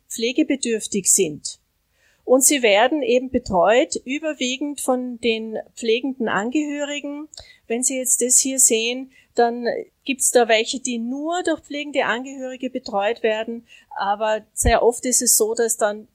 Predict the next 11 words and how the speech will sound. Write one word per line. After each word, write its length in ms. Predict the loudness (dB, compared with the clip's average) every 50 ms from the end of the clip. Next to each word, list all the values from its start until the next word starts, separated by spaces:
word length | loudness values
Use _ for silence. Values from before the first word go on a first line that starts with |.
| _ _ _ _ 0 0 0 0 _ _ _
Angehörige 720 | -6 -4 -4 -4 -6 -6 -4 -4 -4 -2 0 2 4 4
auch 140 | 4 4 4
noch 160 | 0 -6 -4
zusätzlich 720 | -4 -4 -2 -2 -2 -4 -2 0 0 0 0 -2 -6 -4
zu 100 | -4 -4
den 160 | -4 -6 -6
mobilen 440 | -8 -10 -12 -10 -8 -8 -8 -8 -8
Pflegediensten 760 | -10 -8 -8 -6 -4 -4 -4 -4 -4 -4 -2 -2 -2 -4 -4
betreuen, 560 | -8 -8 -10 -6 -4 -2 -2 0 -2 -4 -6 -10 _ _ _ _ _ _ _ 0
äh, 260 | 2 2 2 2 -2 -6 -2 4
auch 480 | 6 8 8 8 8 6 6 0 -12